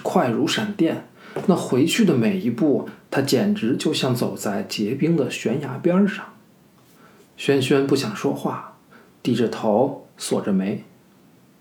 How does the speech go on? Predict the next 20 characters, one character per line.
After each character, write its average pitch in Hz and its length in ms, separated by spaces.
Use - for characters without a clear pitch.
低 180 140
着 165 160
头 156 320
走 135 180
了 139 120
一 180 100
会 160 260
儿， 120 220
脖 143 180
子 190 120
酸 202 320
了， - 320
抬 - 240
起 147 240
头 - 480
还 - 400
是 - 160
锁 - 300
着 - 160
眉。 - 280